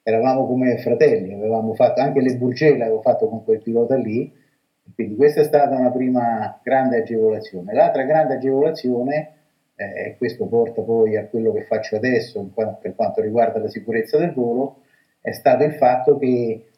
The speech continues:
l'evento è successo, eh, di, d'estate, in luglio, eh, è successo di giorno,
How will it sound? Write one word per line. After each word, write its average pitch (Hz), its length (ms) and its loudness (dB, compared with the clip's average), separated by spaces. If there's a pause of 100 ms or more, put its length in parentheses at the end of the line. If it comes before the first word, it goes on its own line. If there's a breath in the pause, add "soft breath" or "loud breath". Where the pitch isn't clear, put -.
(120)
l'evento 139 580 2
è 123 100 0
successo, 113 1120 -2 (360)
eh, 95 560 -6
di, 107 640 -4
d'estate, 127 1000 2
in 113 140 -6
luglio, 113 600 -4 (500)
eh, - 200 -14
è 110 100 -6
successo 123 460 -2
di 123 160 -2
giorno, 123 760 -2